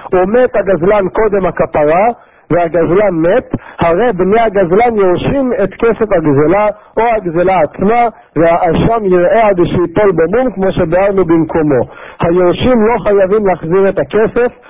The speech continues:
וגם לא להקריב את הקורבן עצמו, אלא הבהמה של הקורבן תסתובב ותראה עד שיפול בה מום.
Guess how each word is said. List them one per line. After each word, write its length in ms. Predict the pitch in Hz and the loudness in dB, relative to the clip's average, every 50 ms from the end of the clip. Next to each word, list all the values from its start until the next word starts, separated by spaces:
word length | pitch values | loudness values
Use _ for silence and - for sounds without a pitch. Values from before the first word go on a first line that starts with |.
| - - - - | -20 -16 -8 -4
וגם 520 | - 156 175 165 143 160 202 214 214 196 190 | -2 0 0 0 0 0 0 0 0 0 0
לא 100 | 208 214 | 2 2
להקריב 460 | 202 185 175 - - 180 185 208 190 | 2 0 0 -2 -4 -2 -2 0 0
את 140 | 190 190 202 | 0 0 -2
הקורבן 480 | 220 - - 160 156 151 175 180 170 156 | -2 -2 0 -2 0 0 0 0 0 0
עצמו, 680 | 143 - - - 180 370 427 247 254 254 - - _ _ _ _ _ _ _ - - - _ _ - - - - - - | -2 -2 -4 -2 0 0 2 0 0 -2 -4 -6 _ _ _ _ _ _ _ -20 -20 -20 _ _ -18 -16 -16 -8 -2 0
אלא 240 | 208 208 - - | 0 2 2 2
הבהמה 600 | 190 180 170 160 147 - 165 165 165 170 196 220 214 | 2 2 0 0 0 0 0 2 2 2 0 0 0
של 200 | - - 190 180 | 0 0 0 0
הקורבן 500 | 165 - - 170 165 160 185 208 202 190 196 | 0 0 0 0 2 2 2 0 0 -2 -2
תסתובב 560 | 190 160 - - - - 165 160 185 220 226 196 175 156 | -4 -4 -4 -4 -2 -2 0 0 2 0 0 2 0 0
ותראה 720 | 165 165 - - 175 165 160 185 - 247 269 240 220 220 226 214 - - - - - - - | -2 -2 -2 -2 0 0 0 2 2 2 2 2 2 2 0 -2 -4 -12 -20 -20 -12 -6 -2
עד 220 | 220 226 254 233 202 226 180 | 0 0 0 0 -2 -6 -12
שיפול 680 | 175 - - 180 170 180 180 - - 208 214 214 208 196 | -6 -2 0 2 2 2 0 0 0 0 0 2 2 2
בה 180 | 160 - 175 175 175 - | 0 0 0 -2 -2 -4
מום. 440 | 160 147 143 139 127 113 113 107 | -2 0 0 2 2 2 0 0